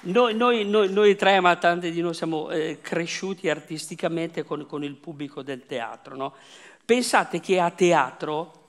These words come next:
è, è, è un, è un luogo comune, ma è un po' così, no? C'è una forma che ha un, un suo perché. Se tu vai a vedere uno spettacolo,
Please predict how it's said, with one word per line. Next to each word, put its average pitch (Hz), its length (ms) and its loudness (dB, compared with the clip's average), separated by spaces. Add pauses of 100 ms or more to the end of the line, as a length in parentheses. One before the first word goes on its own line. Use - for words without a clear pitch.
(140)
è, 165 220 -14
è, 143 120 -4 (140)
è 156 100 -6
un, 107 460 -10
è 196 80 -12
un 156 640 -4
luogo 208 380 0
comune, 202 400 -2
ma 170 80 4
è 165 40 4
un 165 200 0
po' 190 160 -4
così, 156 460 -6
no? 135 280 -6 (320)
C'è - 140 -4
una 226 240 -2
forma 170 480 -6
che - 140 -8
ha 285 40 -6
un, 160 460 -8
un 151 200 -10
suo 165 540 -8
perché. 151 480 -8 (260)
Se - 120 -20
tu 339 100 -2
vai 175 160 4
a 170 60 -2
vedere 180 260 -4
uno 160 160 -4
spettacolo, 131 880 -14